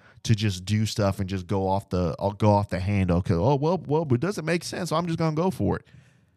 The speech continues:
What, but what I mean when it doesn't make sense, it seems almost, "I shouldn't be loving my enemy right now.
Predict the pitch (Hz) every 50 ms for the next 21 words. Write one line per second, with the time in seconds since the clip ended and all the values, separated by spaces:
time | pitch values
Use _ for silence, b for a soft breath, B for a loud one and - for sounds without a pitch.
0 | b b _ _ _ _ _ _ _ _ _ _ _ _ _ _ _ - - 127
1 | 120 117 - 113 110 113 113 123 147 160 170 170 160 143 135 107 - 95 101 123
2 | 135 127 - - 101 98 92 - - - 143 120 92 - - - - - - _
3 | _ _ _ _ _ _ _ _ _ _ _ _ _ _ _ _ _ _ _ _
4 | _ _ _ _ _ _ _ _ _ _ _ _ _ _ - 120 113 - - -
5 | 143 156 175 160 139 - - 131 131 127 120 117 113 110 110 - - - - -
6 | _ _ _ _ _ _ _ _ _ _ _ _ _ _ _ _ _ _ - 110
7 | 139 180 - - - 135 104 92 92 90 85 85 85 87 - 85 90 82 76 67
8 | 85 85 85 87 85 82 82 90 87 - 80 85 98 139 175